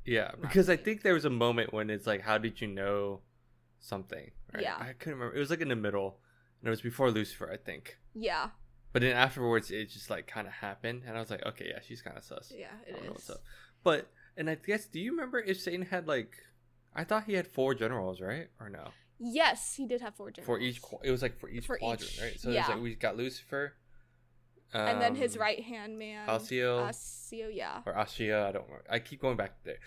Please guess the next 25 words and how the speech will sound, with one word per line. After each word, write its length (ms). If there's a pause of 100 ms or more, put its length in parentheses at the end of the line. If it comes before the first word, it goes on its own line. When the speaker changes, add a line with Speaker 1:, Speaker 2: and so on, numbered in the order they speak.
(220)
Speaker 1:
'Cause 100
they 80
have 160
their 140
actual 320
names, 200
and 120
then 120
they're, 140
like, 240
Japanese 420
names. 100
Speaker 2:
They're 160
Japanese 460
names, 220
yeah, 140
I 40
know. 120
Speaker 1:
Yeah. 140
Speaker 2:
And 100
then 140
there's 180
the 80
other 180
two 380